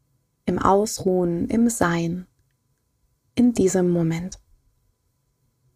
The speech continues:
Dann bleib gerne noch hier für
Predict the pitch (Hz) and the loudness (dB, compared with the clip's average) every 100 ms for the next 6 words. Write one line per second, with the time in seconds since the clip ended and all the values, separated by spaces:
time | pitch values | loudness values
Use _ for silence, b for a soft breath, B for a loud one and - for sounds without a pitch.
0 | _ _ _ _ _ _ _ _ _ _ | _ _ _ _ _ _ _ _ _ _
1 | _ _ _ _ _ _ _ _ _ - | _ _ _ _ _ _ _ _ _ -12
2 | - 175 160 175 180 - 180 175 170 - | -2 0 2 2 2 2 2 2 -2 0
3 | 233 233 214 202 - - 220 214 214 | 4 4 4 -4 -4 2 4 4 0